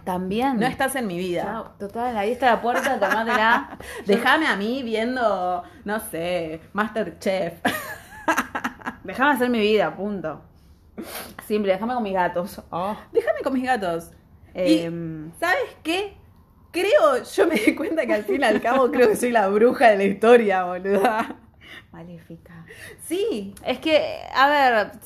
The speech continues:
Speaker 1: hay que ver las historias de esas brujas también.
Speaker 2: Yo creo
Speaker 1: Para
Speaker 2: que,
Speaker 1: mí que
Speaker 2: yo,
Speaker 1: sí,
Speaker 2: yo creo
Speaker 1: ¿no?
Speaker 2: en la historia soy la bruja, no soy la princesa. Yo soy la bruja, déjame a mí, que hago mis hechizos. <laughs>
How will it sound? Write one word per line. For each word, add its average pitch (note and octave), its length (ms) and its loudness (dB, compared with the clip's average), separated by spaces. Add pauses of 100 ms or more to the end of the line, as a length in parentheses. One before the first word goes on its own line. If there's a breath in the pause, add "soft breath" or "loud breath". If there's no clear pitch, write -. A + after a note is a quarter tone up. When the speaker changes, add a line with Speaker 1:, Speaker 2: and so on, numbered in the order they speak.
(100)
Speaker 1:
hay C4 140 0
que E4+ 120 -4
ver C#4+ 320 2
las G3+ 260 0
historias G3+ 420 -2
de - 120 -8
esas G3 240 -12
brujas F#3 460 -10
también. F3+ 480 -12 (320)
Speaker 2:
Yo - 200 -6
creo - 160 -4
Speaker 1:
Para F#3 220 6
Speaker 2:
que, G#3+ 80 0
Speaker 1:
mí - 60 0
que D#4+ 80 0
Speaker 2:
yo, - 80 4
Speaker 1:
sí, C4+ 200 0
Speaker 2:
yo E4 100 2
creo - 120 0
Speaker 1:
¿no? - 60 0
Speaker 2:
en - 60 0
la A3 60 6
historia B3+ 320 -2
soy A3+ 120 0
la G3 100 -2
bruja, F3+ 320 -8
no G#3 140 -8
soy G#3 120 -6
la F3 80 -6
princesa. E3+ 500 -18
Yo B3+ 160 -12
soy C4 100 -6
la F3 120 -6
bruja, G3+ 520 2
déjame G3 320 -6
a E3+ 80 -10
mí, G3 520 -10 (360 soft breath)
que G3+ 80 -2
hago G3 240 2
mis F3 180 -8
hechizos. - 440 -10
<laughs> - 60 -20